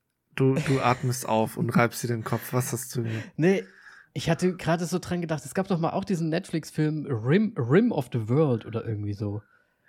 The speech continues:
Speaker 1: Mit den Kindern, ja.
Speaker 2: Ja, mit diesen Kindern. Also so ein bisschen auch von der, ähm, ja, von den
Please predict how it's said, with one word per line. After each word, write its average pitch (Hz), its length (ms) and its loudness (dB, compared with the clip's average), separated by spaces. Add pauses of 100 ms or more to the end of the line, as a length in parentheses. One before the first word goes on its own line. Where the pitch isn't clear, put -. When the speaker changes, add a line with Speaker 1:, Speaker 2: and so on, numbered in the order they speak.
(300)
Speaker 1:
Mit 131 120 4
den 120 160 6
Kindern, 117 440 6
ja. 110 480 0 (640)
Speaker 2:
Ja, 127 160 4
mit 131 160 2
diesen 120 180 2
Kindern. 131 460 0
Also 127 180 0
so 127 60 4
ein 123 100 0
bisschen 165 340 0
auch 147 180 0
von 151 240 0
der, 135 360 2 (360)
ähm, 127 520 2 (960)
ja, 135 240 2
von 139 200 0
den 131 320 -4